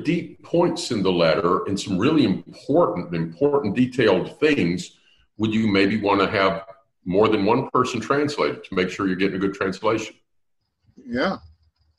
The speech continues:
Speaker 1: But at any point, should you pick out one of those translations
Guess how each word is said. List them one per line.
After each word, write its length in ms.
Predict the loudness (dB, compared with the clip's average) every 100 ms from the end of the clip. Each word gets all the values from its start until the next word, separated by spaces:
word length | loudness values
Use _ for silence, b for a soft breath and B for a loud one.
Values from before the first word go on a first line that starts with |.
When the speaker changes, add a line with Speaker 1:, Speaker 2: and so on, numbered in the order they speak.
| _ _ _
Speaker 1:
But 460 | -2 2 4 4 4
at 240 | 4 4
any 180 | 2 2
point, 320 | 4 4 2
should 320 | 0 2 4
you 140 | 2 0
pick 200 | 0 2
out 260 | 2 2 2
one 260 | 4 6
of 120 | 6
those 200 | 4 2
translations 1080 | 0 0 0 0 2 2 0 -2 -4 -4 -8